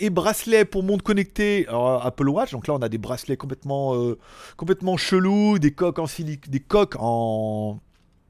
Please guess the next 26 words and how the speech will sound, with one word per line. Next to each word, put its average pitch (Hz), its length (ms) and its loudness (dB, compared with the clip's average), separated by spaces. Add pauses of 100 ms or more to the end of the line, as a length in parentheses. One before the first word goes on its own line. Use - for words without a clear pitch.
(300)
en - 80 -8
plastique. - 500 -4 (240)
Il - 60 -20
y - 60 -2
a - 20 -4
plein 381 120 -2
de 359 40 -4
trucs 302 140 -4
bizarres, 151 340 2
hein. 139 180 0
Des 127 120 0
bracelets, 151 960 4 (260)
des 120 140 0
coques 180 540 8
qu'on 123 80 -12
puisse - 260 -14
mettre, 160 400 2
euh, 113 60 -2
des 113 100 0
bracelets 120 260 -8
en 113 80 -4
silicone. 139 420 -4
Bon, - 160 -14
c'est - 200 -20
pas 101 100 -12
le - 60 -20